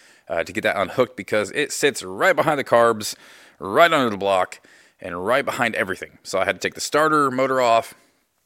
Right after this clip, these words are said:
I actually did end up pulling the, uh, the, the cover off of the carbs, and, um, just to get access to this thing, and I, I had to,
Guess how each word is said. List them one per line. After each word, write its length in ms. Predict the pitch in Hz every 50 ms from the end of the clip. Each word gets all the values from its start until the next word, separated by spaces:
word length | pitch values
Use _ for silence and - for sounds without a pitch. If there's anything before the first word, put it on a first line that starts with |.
| _ _ _ _ - - -
I 80 | 110
actually 220 | 117 113 - 110 104
did 100 | 110 104
end 80 | 107
up 80 | 104 -
pulling 340 | - 123 110 107 101 101 92
the, 200 | 98 95 92 87
uh, 380 | 87 87 87 87 87 87 85
the, 280 | - - 90 90 90 85 - _ _ _ _ -
the 160 | 92 85 -
cover 460 | - - - 135 123 107 104 98 - -
off 220 | 107 107 104 -
of 80 | 101 87
the 60 | 92
carbs, 500 | - 101 98 95 92 90 87 87 - - _ _ - - - - - - - _ _ -
and, 320 | - 95 95 95 92 92
um, 360 | - - 95 92 90 87 85 -
just 260 | 95 123 135 131 -
to 60 | -
get 160 | 98 113 - -
access 460 | - 95 95 98 - - 95 92 -
to 100 | - 92
this 140 | 95 92 -
thing, 280 | 92 95 95 95 95 95
and 80 | 90
I, 80 | 90 87 85 90 _ _ - - -
I 140 | 104 95 90 85 82 - _ _ -
had 220 | - - 110 104 98
to, 260 | - 101 92 90 85